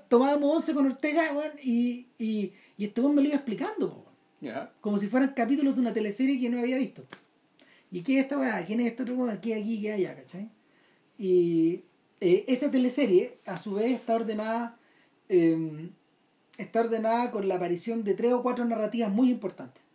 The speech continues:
Speaker 2: Ya.
Speaker 1: Una de ellas es la aparición de Wolverine.
Speaker 2: Ya.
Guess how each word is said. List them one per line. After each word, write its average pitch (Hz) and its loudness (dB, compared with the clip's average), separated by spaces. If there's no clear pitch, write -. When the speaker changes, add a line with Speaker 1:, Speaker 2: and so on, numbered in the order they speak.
Speaker 2:
Ya. 127 -12
Speaker 1:
Una 254 4
de 269 2
ellas 269 4
es 226 -4
la 202 0
aparición 185 -4
de 202 0
Wolverine. 165 0
Speaker 2:
Ya. - -14